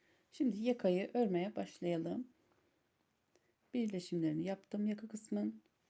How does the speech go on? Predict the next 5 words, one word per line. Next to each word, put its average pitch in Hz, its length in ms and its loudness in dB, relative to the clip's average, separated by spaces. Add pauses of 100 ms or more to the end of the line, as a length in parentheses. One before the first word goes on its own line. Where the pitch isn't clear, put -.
(240)
Şu - 180 -6
şekilde 180 600 -2 (1600)
aynı 202 340 0
dikişini 202 420 -6
yaptım. - 440 -6